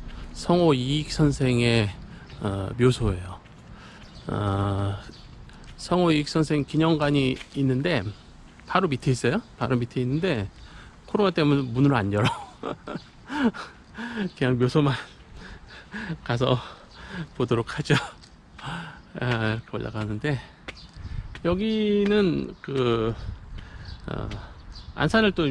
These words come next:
별망성이라고 또 얘기하는데 여기 별망골이라고 이익 선생이 여기서, 어, 한참 동안, 그러니까, 어, 아버지가 여기 써 있네.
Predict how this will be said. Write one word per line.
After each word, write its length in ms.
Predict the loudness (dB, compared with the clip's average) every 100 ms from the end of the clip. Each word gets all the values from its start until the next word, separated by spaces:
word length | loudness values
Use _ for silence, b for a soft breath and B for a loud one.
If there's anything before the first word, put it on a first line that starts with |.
| -2
별망성이라고 1300 | 0 0 2 2 2 2 2 0 -4 -4 0 0 0
또 160 | 0 2
얘기하는데 720 | 2 0 -2 -2 -2 -2 -2
여기 120 | -4
별망골이라고 1400 | -2 2 4 6 4 2 2 4 2 2 2 4 4 0 -6 B B B B B B B B B B B B -4
이익 140 | -2 4
선생이 340 | 4 6 6
여기서, 420 | 4 4 2 2 0 -8 -8 -4 -4 -6 B B B -10 -6
어, 240 | -4 -4 -4
한참 460 | -8 -6 2 4
동안, 240 | 6 4 0 -4 -6 -4 -2 -2 -2
그러니까, 320 | 0 4 4 4
어, 340 | 0 4 2 0 B B 2
아버지가 880 | 4 6 6 4 4 4 2 -2 -8 -14 -14 -14 B B B -12 -2
여기 100 | 0
써 120 | 4
있네. 320 | 6 6 4